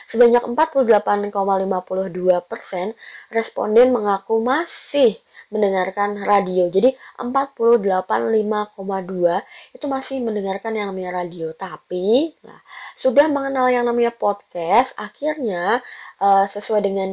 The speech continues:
riset yang ada, ternyata lebih sering mendengarkan podcast sebesar lima puluh satu koma empat puluh tujuh. Ini pasti adalah menjadi hal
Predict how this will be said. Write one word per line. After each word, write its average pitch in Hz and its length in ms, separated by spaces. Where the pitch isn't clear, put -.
riset 208 400
yang 202 160
ada, 180 580
ternyata 247 340
lebih 247 160
sering 254 320
mendengarkan 220 880
podcast 262 640
sebesar 220 560
lima 208 320
puluh 220 240
satu 214 380
koma 190 340
empat 170 320
puluh 175 160
tujuh. 170 460
Ini 277 280
pasti 277 520
adalah 196 320
menjadi 196 320
hal 196 240